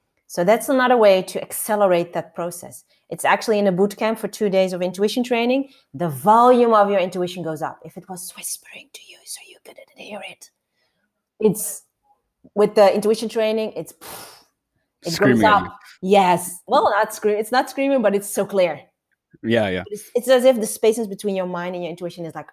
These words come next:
Speaker 1: "Oh, wow." So it goes faster than if you would do it on your own. But those are, like, the easiest and very clear steps to take to start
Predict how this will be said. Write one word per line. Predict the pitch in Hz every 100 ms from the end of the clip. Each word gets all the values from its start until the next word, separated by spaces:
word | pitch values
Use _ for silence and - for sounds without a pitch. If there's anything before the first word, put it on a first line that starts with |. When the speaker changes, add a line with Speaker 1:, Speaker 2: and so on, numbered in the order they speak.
| -
Speaker 1:
"Oh, | 220 220 185 151
wow." | 170 147 - _ _ _ _ _ _
So | -
it | 220
goes | 208 220
faster | 220 180 160 - - - - -
than | 175
if | 180 196
you | 180
would | 175
do | 170 165
it | 160
on | 156
your | 151 151
own. | 143 139 _ _ _ _
But | - 180
those | 233 262
are, | 277
like, | 254 214 175
the | 170 -
easiest | 202 220 233 226 226 - _ - _
and | 180 160 -
very | 170 196 220
clear | 226 - 233 220
steps | 208 - 190 180 -
to | 180
take | - 170 160 _ _ _ _ _ _ _ _
to | 180
start | 175 - 175 170